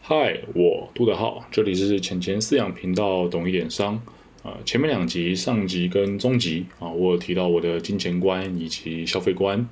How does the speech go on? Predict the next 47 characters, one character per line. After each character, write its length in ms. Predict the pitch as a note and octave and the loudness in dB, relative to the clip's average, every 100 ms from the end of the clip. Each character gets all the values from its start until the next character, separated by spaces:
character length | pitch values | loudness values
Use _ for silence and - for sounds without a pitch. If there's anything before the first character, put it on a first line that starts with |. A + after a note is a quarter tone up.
| - - - - - - | -10 -20 -20 -20 -20 -16
呃， 80 | - G2 | -14 -4
这 100 | G#2+ | 2
个 60 | C#3+ | 4
专 240 | D3+ D#3 | 4 2
题 220 | B2+ G#2+ | 0 2
也 100 | F#2+ | 2
迎 220 | F2 F2 G2 | 0 -2 -2
来 100 | G2 | 2
了 80 | |
我 180 | F#2 E2+ | 4 4
心 300 | D#2+ G2+ G2+ | 2 0 0
中 340 | G2+ G2+ G2+ G2 | 0 0 -2 2
规 160 | G#2 | 2
划 200 | G2+ G#2 | 2 2
的 100 | E2+ | 0
最 160 | E2+ A2+ | 2 2
后 100 | F#2+ | 2
一 60 | |
个 100 | F2+ | 0
part 280 | F2+ G#2+ F#2+ | -2 -4 -4
啊， 260 | - - F2+ E2+ | -6 -16 -14 -10
也 80 | |
就 140 | F2 F2+ | -6 -4
是 120 | F#2+ | -2
下 240 | F2 C3+ F#2 | 0 0 -2
集， 340 | E2+ D#2+ F2 - - - - | -6 -8 -10 -16 -20 -20 -6
我 100 | - | -4
想 160 | F2 F2 | -2 -2
来 120 | E2+ | 2
聊 140 | F#2 | 2
聊 200 | F#2+ F#2 | 4 2
我 280 | G2 G2 F2 | 0 -2 -4
是 180 | F2 G2 | -2 -2
如 180 | F#2 F#2 | 0 0
何 160 | F2+ | 0
有 180 | F#2 E2+ | 0 -2
效 220 | F2+ G2+ | 0 0
的 100 | F2+ | 0
提 220 | F2 - | -2 -2
升 200 | F2+ G#2+ | -2 0
收 260 | A2 - B2 | 0 2 4
入 220 | B2+ B2+ F#2 | 4 2 0
的 280 | E2 - - | -2 -2 -2
这 160 | - | -2
个 100 | F2 | -2
部 180 | E2+ F#2 | -2 -4
分。 200 | F2 F#2 | 0 -2